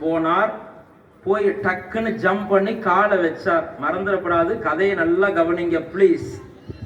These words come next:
ஹம்பிள் ரிக்வெஸ்ட் உங்க அத்தனை பேருக்குமே. ஆஞ்சநேய சுவாமி தன்னுடைய இடது காலை எடுத்து இலங்கை மாநகரத்துல வச்சு அதுக்கப்புறம் வலது காலை வச்சாராம்.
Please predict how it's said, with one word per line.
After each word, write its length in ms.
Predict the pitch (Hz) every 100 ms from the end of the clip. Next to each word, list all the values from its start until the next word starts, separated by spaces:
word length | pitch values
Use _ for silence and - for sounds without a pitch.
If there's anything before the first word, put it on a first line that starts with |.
| - -
ஹம்பிள் 360 | 196 208 214 185
ரிக்வெஸ்ட் 680 | 170 170 190 - - - -
உங்க 240 | 160 160
அத்தனை 280 | - 185 170
பேருக்குமே. 460 | 170 165 160 156 - - - - - - - -
ஆஞ்சநேய 680 | - 262 370 381 349 330 311
சுவாமி 540 | - 285 285 277 349
தன்னுடைய 500 | 294 294 285 262 233
இடது 340 | 254 359 370 330
காலை 440 | 320 311 302 277
எடுத்து 460 | 277 277 269 359 311
இலங்கை 440 | 262 311 320 311
மாநகரத்துல 680 | 294 285 277 262 262 254 254
வச்சு 360 | 254 254 - 370
அதுக்கப்புறம் 560 | 233 240 294 277 330
வலது 280 | - 285 285
காலை 380 | 269 269 285 254
வச்சாராம். 460 | 240 247 240 240